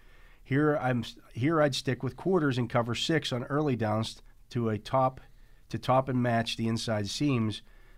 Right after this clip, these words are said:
before going with loaded fronts and two-man coverage in clear passing situations. That would allow my defense to scheme pass rush,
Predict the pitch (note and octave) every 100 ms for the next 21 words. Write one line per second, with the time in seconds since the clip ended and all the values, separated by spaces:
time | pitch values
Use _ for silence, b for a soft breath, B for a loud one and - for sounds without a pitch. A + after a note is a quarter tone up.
0 | - A2+ B2+ A#2+ A#2+ A#2+ A#2 G#2+ A#2 A#2
1 | A2 - A2+ A2+ G#2+ - C3 A#2+ A2 A2+
2 | A2 A2+ A2 G#2 - A2 - C3+ C3+ A2+
3 | - G2+ G2 G2 F#2 G2+ F#2+ G#2+ A2+ A#2+
4 | B2 B2 B2 A#2 A2 A2+ G#2+ - A#2+ A#2
5 | A2+ A#2 A2 - A2+ A2+